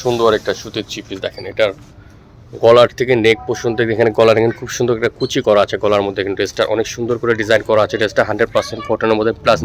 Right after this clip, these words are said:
নিচে দেখেন চমৎকার করে পুরো নিচটা কিন্তু গর্জিয়াস করে কাজ করা আছে। নিচের মধ্যে খুব সুন্দর করে কাজ করা ডিজাইনটা।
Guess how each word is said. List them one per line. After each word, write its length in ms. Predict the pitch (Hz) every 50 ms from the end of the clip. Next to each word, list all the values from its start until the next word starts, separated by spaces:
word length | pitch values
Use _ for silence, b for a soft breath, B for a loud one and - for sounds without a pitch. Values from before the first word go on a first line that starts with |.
| 110
নিচে 200 | 120 127 - 143 127 127
দেখেন 180 | - - 123 160 - B B B B B B B B B B B B - - -
চমৎকার 400 | 139 127 131 139 135 - - 139 127 -
করে 100 | 127 127 123 -
পুরো 140 | 135 131 127 123
নিচটা 200 | 123 113 - 135 123
কিন্তু 140 | 123 123 117 120
গর্জিয়াস 280 | 110 104 107 117 104 - -
করে 100 | 110 113 - 107
কাজ 100 | 104 - - -
করা 100 | 110 104
আছে। 100 | 95 - 104 107
নিচের 200 | 104 - 107 107
মধ্যে 160 | 107 101 113 -
খুব 100 | 113 101 - -
সুন্দর 180 | 113 110 110 104
করে 100 | 117 113 101 -
কাজ 100 | 113 104 - -
করা 120 | - 107 104 98
ডিজাইনটা। 320 | 101 95 107 98 98 -